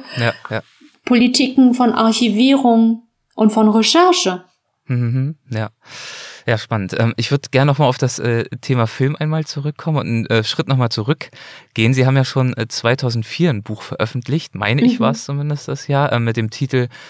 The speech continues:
Speaker 1: Auf Reisen, Bindestrich,
Speaker 2: Mhm.
Speaker 1: afrikanisches Kino.
Speaker 2: Mhm.
Speaker 1: Worum ging's in diesem Buch und wie kam es zu diesem Buch?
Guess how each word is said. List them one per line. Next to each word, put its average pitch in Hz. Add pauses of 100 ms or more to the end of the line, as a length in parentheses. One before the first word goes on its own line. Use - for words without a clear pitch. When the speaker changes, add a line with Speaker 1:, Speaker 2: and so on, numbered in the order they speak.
(280)
Speaker 1:
Auf 113
Reisen, 147 (140)
Bindestrich, 127
Speaker 2:
Mhm. -
Speaker 1:
afrikanisches 117
Kino. 98 (200)
Speaker 2:
Mhm. 254 (120)
Speaker 1:
Worum 165
ging's 151
in 120
diesem 143
Buch 180
und 139
wie 135
kam 139
es 120
zu 85
diesem 95
Buch? -